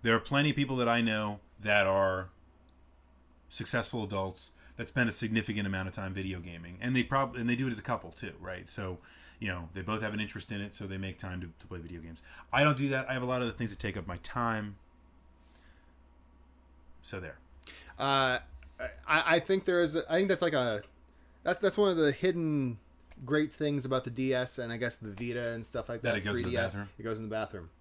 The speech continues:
Speaker 2: Or you can take it anywhere. You can play
Speaker 1: I was
Speaker 2: you,
Speaker 1: reading
Speaker 2: you,
Speaker 1: something
Speaker 2: that, that's
Speaker 1: somewhere
Speaker 2: for,
Speaker 1: about
Speaker 2: it, it's like the Game Boy. When the Game Boy first came out, parents were like, "Oh, this is great," because they could play it anywhere. They could play it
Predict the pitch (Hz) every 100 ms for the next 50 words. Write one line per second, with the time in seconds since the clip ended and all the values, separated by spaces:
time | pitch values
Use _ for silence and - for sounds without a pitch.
0 | - - - 165 185 196 196 160 151 135
1 | 92 62 - - - 135 139 170 165 147
2 | 139 - - - 180 214 165 170 196 -
3 | 135 180 160 196 233 226 196 - 180 185
4 | 190 220 214 196 208 233 190 165 147 147
5 | 160 165 196 185 - 180 - 165 190 202
6 | - - - - - - - 202 180 -
7 | 151 147 - 233 214 175 190 202 127 131
8 | 117 135 139 127 123 131 98 78 - -
9 | - - 123 123